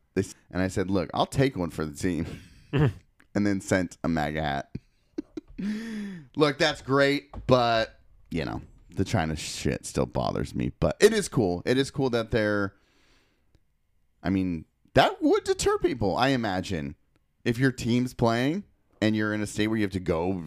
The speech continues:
Speaker 1: vote somewhere. It's like,
Speaker 2: Dude, if you're a person
Speaker 1: A hundred percent,
Speaker 2: who,
Speaker 1: dude.
Speaker 2: who doesn't, won't go out to vote
Speaker 1: Yes.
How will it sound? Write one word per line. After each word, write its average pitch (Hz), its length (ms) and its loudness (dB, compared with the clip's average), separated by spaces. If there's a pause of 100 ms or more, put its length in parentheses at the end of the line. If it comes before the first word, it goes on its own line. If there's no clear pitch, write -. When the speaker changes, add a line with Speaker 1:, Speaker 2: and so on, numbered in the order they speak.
(120)
Speaker 1:
vote 101 320 2
somewhere. 120 360 0
It's 135 140 -6
like, 85 200 -2 (260)
Speaker 2:
Dude, 170 260 -4
if 151 280 -6
you're 190 260 0
a 185 60 -2
person 117 500 -2
Speaker 1:
A 131 120 6
hundred 147 320 2
percent, 147 480 6
Speaker 2:
who, 101 40 -12
Speaker 1:
dude. 110 380 2
Speaker 2:
who 160 160 4
doesn't, 151 560 4
won't 151 340 4
go 165 160 6
out 156 200 4
to 135 100 -4
vote 135 420 4
Speaker 1:
Yes. 127 540 2